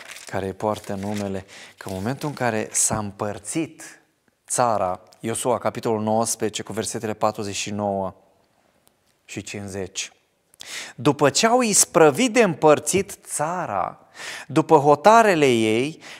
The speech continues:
copiii lui Israel au dat lui Iosua, fiul lui Nun, o moștenire în mijlocul lor. După porunca Domnului, i-au dat cetatea pe care o cerea el, Timnat Serah, în muntele lui Efraim.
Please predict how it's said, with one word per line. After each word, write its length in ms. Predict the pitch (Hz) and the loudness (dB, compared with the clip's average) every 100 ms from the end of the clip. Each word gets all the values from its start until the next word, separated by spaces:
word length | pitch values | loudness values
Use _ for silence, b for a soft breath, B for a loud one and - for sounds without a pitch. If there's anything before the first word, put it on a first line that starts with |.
| B | B
copiii 460 | - 127 208 220 196 | -4 -4 -2 -2 -2
lui 140 | 156 | -2
Israel 500 | 127 - 139 160 160 | -4 -2 -2 0 -2
au 220 | - 147 139 | 0 0 0
dat 340 | 143 165 - | 0 0 -2
lui 180 | 127 117 | -4 0
Iosua, 460 | 110 - 139 123 | 0 -2 -4 -2
fiul 340 | 104 - 113 107 | -2 -4 -6 -4
lui 180 | 104 101 | -4 -6
Nun, 360 | 101 117 123 | -6 -8 -8
o 100 | - | -8
moștenire 880 | 113 107 101 - 113 107 113 113 107 107 | -6 -4 -6 -6 -8 -8 -8 -8 -10 -12
în 160 | 98 | -14
mijlocul 560 | 104 101 107 101 - 101 | -14 -14 -14 -14 -14 -14
lor. 540 | 101 101 90 95 - _ _ _ _ _ _ _ _ _ | -10 -10 -10 -12 -20 _ _ _ _ _ _ _ _ _
După 320 | 110 107 107 | -14 -8 -6
porunca 460 | 107 110 143 131 107 | -4 -6 -6 -6 -4
Domnului, 560 | 113 120 110 104 101 B B B | -4 -4 -4 -4 -4 B B B
i-au 160 | 123 117 | -4 0
dat 200 | 151 170 | 0 0
cetatea 480 | 135 - 135 135 | -6 -4 -4 -4
pe 140 | 117 110 | -4 -4
care 220 | 113 110 | -2 -2
o 60 | 107 | -4
cerea 380 | - 110 107 | -6 -6 -4
el, 300 | 107 107 95 | -4 -4 -6
Timnat 500 | 92 104 104 110 113 | -8 -10 -8 -6 -6
Serah, 440 | - - 101 104 104 - | -6 -6 -4 -4 -4 -10
în 100 | 95 | -10
muntele 480 | 104 104 104 98 | -8 -8 -8 -8
lui 160 | 95 98 | -6 -6
Efraim. 580 | 95 - 101 98 98 | -8 -8 -8 -8 -10